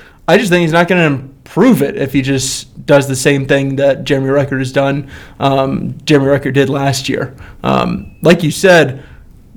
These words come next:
damage has <laughs> been done in a way. It's like, people still wanna play for Ohio State, but they're not gonna go out and get a, a five-star,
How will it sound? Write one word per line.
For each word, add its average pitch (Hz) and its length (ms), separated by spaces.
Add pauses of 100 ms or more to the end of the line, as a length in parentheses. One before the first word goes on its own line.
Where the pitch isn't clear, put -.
(120)
damage 220 340
has 202 160
<laughs> - 0
been 175 280
done 180 220
in 175 120
a 160 60
way. 170 320
It's 156 140
like, 160 220 (1120)
people 254 200
still 208 200
wanna 160 260
play 175 180
for 175 160
Ohio 147 340
State, - 480 (220)
but - 140
they're 156 100
not 196 180
gonna 175 160
go 143 140
out 147 180
and 131 100
get 139 260
a, 135 500
a - 20
five-star, 139 880